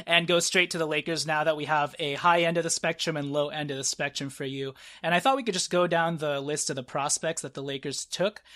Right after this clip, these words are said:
Obviously, Lonzo Ball, I mean, we don't have to go too much into Lonzo Ball 'cause everybody knows at this point how good he is. But I guess from your perspective, where did you have him on your big board? And what do you think of Lonzo Ball as the pick and his fit with the Lakers?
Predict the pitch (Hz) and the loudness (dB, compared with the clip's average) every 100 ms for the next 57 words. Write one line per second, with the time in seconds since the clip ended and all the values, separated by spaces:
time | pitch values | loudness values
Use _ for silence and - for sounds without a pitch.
0 | - - 202 220 214 214 185 180 175 160 | -20 6 8 8 4 4 4 4 4 0
1 | 160 165 160 160 175 170 165 - - 185 | 4 6 6 4 0 -4 -6 -12 -6 0
2 | 208 220 202 165 156 - 165 170 165 175 | 4 4 2 0 0 0 0 -2 -2 -4
3 | 170 165 165 165 165 151 143 151 147 143 | -2 -2 -2 2 2 0 -4 -4 -4 -2
4 | 143 143 127 147 - - 147 143 - - | -2 -2 -4 0 -2 0 -6 -6 -12 -20
5 | - - 151 151 151 165 175 185 160 160 | -20 -2 -2 2 2 4 6 6 2 2
6 | 156 156 - 170 160 160 - 151 - 147 | 2 2 2 -2 -2 -2 2 0 0 -4
7 | 151 147 143 165 143 165 147 151 151 175 | -4 -4 2 2 2 -2 0 0 0 -2
8 | 147 139 139 139 143 131 147 127 143 139 | -4 -4 -4 -4 -6 -4 -6 -4 -4 -4
9 | 139 135 147 160 151 - 143 139 131 - | -4 -4 -4 -4 -6 -6 -6 -6 -8 -14
10 | - - - 156 160 160 135 151 151 147 | -20 -18 0 2 4 2 2 2 4 0
11 | 131 135 - 160 151 143 143 - 170 160 | -2 -6 -2 -2 -2 -6 -4 -2 -2 -2
12 | 147 139 131 127 127 123 - | -6 -4 -4 -8 -10 -12 -14